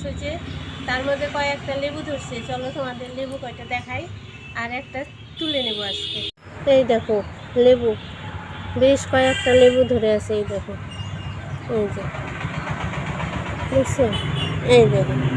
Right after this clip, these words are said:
তিনটা, এইখানে বেশ কয়েকটাই লেবু ধরে আছে। জঙ্গলে যাওয়াও যায় না। এবার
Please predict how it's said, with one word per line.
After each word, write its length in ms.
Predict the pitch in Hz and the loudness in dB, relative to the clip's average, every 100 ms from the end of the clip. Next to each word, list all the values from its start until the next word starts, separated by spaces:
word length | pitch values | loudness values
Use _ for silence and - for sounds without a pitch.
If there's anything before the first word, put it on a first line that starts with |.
| 254 185 135 254 254 - | 0 0 0 0 0 2
তিনটা, 420 | 285 285 277 262 240 240 - - - - - - - - - 240 | 6 6 6 6 8 6 6 4 4 4 6 4 2 -2 4 6
এইখানে 340 | 240 262 254 240 247 - - - - - - - - - - | 8 8 8 8 6 -2 -8 -8 -10 -10 -10 -8 -8 -8 4
বেশ 180 | 262 262 - | 6 6 4
কয়েকটাই 440 | 254 240 247 240 226 | 4 4 4 6 8
লেবু 160 | 226 226 214 | 8 6 4
ধরে 180 | 208 208 196 | 2 2 0
আছে। 200 | - 214 - - - - - - - - 247 | -2 -6 -6 -12 -14 -14 -14 -14 -10 0 6
জঙ্গলে 420 | 254 269 269 262 247 | 8 8 8 6 6
যাওয়াও 320 | 240 240 240 240 | 6 8 6 6
যায় 160 | 247 247 | 6 6
না। 60 | 277 302 - - - - - - - - - - - - - 269 | 4 0 -6 -14 -14 -14 -14 -12 -10 -8 -10 -12 -14 -10 4 8
এবার 200 | 277 294 | 8 8